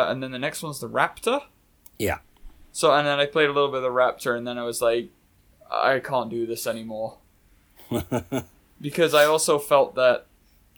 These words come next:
Speaker 1: playing as different dinosaurs was really cool, and it's a feature I knew the game had. And I know,
Speaker 2: Yeah.
Speaker 1: like, the last one you get is the T-Rex.
Speaker 2: Mm-hmm.
Speaker 1: But it, the Raptor sections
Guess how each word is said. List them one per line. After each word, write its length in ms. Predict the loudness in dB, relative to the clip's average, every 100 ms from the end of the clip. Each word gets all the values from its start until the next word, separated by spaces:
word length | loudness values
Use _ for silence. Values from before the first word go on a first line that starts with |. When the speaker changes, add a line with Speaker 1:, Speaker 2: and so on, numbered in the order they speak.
| _ _ _ _ _ _ _
Speaker 1:
playing 380 | 4 6 6 4
as 160 | -2
different 300 | -2 -6 -2
dinosaurs 560 | 4 4 4 0 0 -2
was 140 | -8 0
really 240 | 2 2
cool, 320 | 0 2 4
and 100 | 2
it's 180 | 0 -8
a 40 | -6
feature 380 | -2 -2 2
I 80 | 0
knew 160 | 0 -4
the 80 | -4
game 280 | -4 -4
had. 400 | -2 4 4 4 -4 _ _ _ -6
And 160 | -2
I 60 | 2
know, 140 | 4
Speaker 2:
Yeah. 40 | 4
Speaker 1:
like, 220 | 2 0
the 100 | 2
last 260 | 2 2 -4
one 120 | -6
you 100 | -4
get 140 | -4
is 140 | -4 -8
the 60 |
T-Rex. 840 | -6 -2 -2 2 2 2 -4 -10 -10 _ _ _ _ _
Speaker 2:
Mm-hmm. 340 | -2 0 -2 -4 -12 _ -20 6
Speaker 1:
But 220 | 8 8
it, 140 | 4 -8 _ _
the 140 | -6
Raptor 500 | 2 6 4 4 -6
sections 840 | 0 0 0 -4 -10 -12 -14 -12 -12